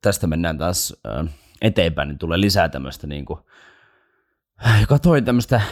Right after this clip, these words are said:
riipaisevuutta tähän Antoinen tarinaan. Et, sillä tota, on tämmönen joku vierailupäivä, ja Antoine näkee lasin läpi niinku tän ystävänsä Reneen. Hän huutaa Reneen nimeä tässä, ja Rene ei niinku millään tavalla huomioi Antoinea, mut sit tota, Antoine saa myös vieraita, että hänen äitinsä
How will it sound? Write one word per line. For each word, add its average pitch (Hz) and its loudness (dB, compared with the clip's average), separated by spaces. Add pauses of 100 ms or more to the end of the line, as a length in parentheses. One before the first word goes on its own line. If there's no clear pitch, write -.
riipaisevuutta 90 2
tähän 90 -4
Antoinen 87 -4
tarinaan. 69 -4
Et, 71 -12 (240)
sillä 98 -2
tota, 92 -2
on 92 -4
tämmönen 104 0
joku 127 0
vierailupäivä, 98 2
ja 78 -2
Antoine 131 2
näkee 113 2 (200)
lasin 110 2
läpi 80 -2
niinku 80 -4
tän 85 -4
ystävänsä 127 2
Reneen. 107 2 (320)
Hän 120 2
huutaa 117 4
Reneen 95 0
nimeä 87 -2
tässä, - -8
ja 78 0
Rene 120 4
ei 101 4
niinku 92 -2
millään 95 0
tavalla 80 -6 (600)
huomioi 95 4
Antoinea, 80 -4
mut 85 -8
sit - -8
tota, 127 2 (180)
Antoine 147 0
saa 147 4
myös 107 2
vieraita, 80 2
että 80 -10
hänen 107 2
äitinsä 87 0